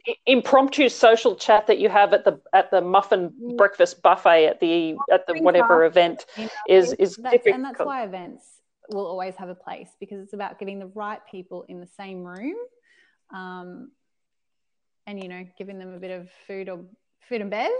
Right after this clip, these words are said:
Speaker 2: and, and, and they have,
Speaker 1: Yep.
Speaker 2: they have a really good experience. So that's why I think that the future of events will still be the physical event, but I think that they may be scaled back. So instead of touring them nationally,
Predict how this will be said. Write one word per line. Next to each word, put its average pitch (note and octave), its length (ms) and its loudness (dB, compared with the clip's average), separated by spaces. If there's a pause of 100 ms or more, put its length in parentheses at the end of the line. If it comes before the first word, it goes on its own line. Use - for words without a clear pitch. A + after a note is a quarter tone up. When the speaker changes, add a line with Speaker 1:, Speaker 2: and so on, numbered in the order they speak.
(380)
Speaker 2:
and, G#3 300 -14
and, G3+ 380 -16 (580)
and A3 120 -4
they A3 80 -4
have, A3 180 -6 (100)
Speaker 1:
Yep. A3+ 220 6
Speaker 2:
they C4 60 -6
have B3 220 -2
a B3 140 0
really A#3+ 180 0
good G#3+ 160 -4
experience. F#3+ 840 -12
So G#3+ 320 -8 (360)
that's A3+ 240 -10
why B3+ 240 -4
I G3 160 -8
think F3+ 460 -16
that G3 120 -16
the F#3 60 -20
future F#3 420 -14
of F#3 140 -12
events E3+ 400 -18
will F3+ 120 -14
still C#4 280 -10
be F3+ 500 -10 (220)
the F#3+ 60 -16
physical A#3 520 -10
event, C#4+ 440 -12 (540)
but G3+ 140 -8
I F#3+ 140 -8
think G3+ 420 -18
that F3+ 260 -16
they F#3 160 -10
may F#3 300 -12
be F3+ 140 -12
scaled F3 520 -14
back. B3 280 -10
So G3+ 160 -14
instead F#3 320 -14
of F3 120 -14
touring F3+ 340 -14
them F3 120 -16
nationally, A3 840 -14